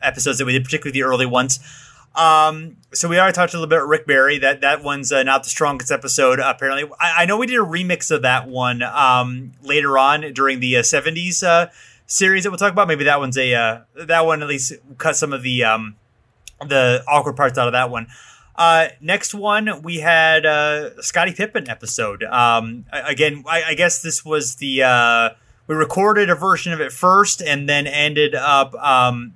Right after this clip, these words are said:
releasing the Rick Barry one and then recording a new version of Scottie Pippen. I know we had, uh, Nate Duncan on, uh, this episode. This was before the Dunked On, uh, basketball podcast, before Nate was a household name in, uh, basketball, although he was still, obviously you knew him and he was, uh, writing for basketball already, but, uh, we, we got him before he was huge.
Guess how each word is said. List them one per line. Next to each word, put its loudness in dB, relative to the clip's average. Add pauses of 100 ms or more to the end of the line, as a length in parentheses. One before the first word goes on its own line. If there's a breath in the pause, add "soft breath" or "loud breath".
releasing -4
the -4
Rick -2
Barry 4
one 0
and -2
then -2
recording -2
a 0
new -6
version -6
of -6
Scottie -2
Pippen. -10 (340 loud breath)
I 2
know 2
we -2
had, 2
uh, 4
Nate -4
Duncan -2
on, 2
uh, 2
this -2
episode. 0
This -6
was -10
before -4
the -8
Dunked 2
On, 2
uh, 0
basketball 0
podcast, -2
before -4
Nate -2
was -8
a -4
household 0
name -6
in, -4
uh, -2
basketball, 0
although 0
he -2
was -8
still, -4 (300 loud breath)
obviously 2
you -2
knew -4
him -2
and -4
he -4
was, -4
uh, 2
writing 0
for -8
basketball -2
already, -2
but, -6
uh, -2
we, -14
we -12
got 0
him -2
before -8
he -4
was -10
huge. -10